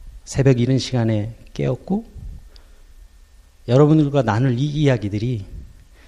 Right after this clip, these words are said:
너무나 중요하고 소중하기 때문에 이 말씀을 꼭 나눠야 되겠다.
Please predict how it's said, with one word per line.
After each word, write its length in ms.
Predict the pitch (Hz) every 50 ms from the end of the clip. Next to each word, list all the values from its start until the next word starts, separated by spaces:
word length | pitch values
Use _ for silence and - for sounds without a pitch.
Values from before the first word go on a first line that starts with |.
| - - - - - - - _ _ - - - - - - - - _ -
너무나 420 | - 113 123 135 170 208 240 233 196
중요하고 540 | - - 156 147 151 147 139 143 131 135 139
소중하기 540 | - - 135 120 120 127 120 120 107 113
때문에 540 | - - 170 175 160 131 113 107 120 165 214 - - - - - - - - - - - - - - - - - _ - - - - - _ - - _ - _ - - - - - - - _ _ - - - - - - - - - - - - - - - _ _ - - - - - - - -
이 80 | 120 131
말씀을 380 | 117 107 110 - - 127 120 -
꼭 220 | - - - 190
나눠야 360 | 151 113 104 110 113 117 113 107
되겠다. 420 | 110 95 95 - - - -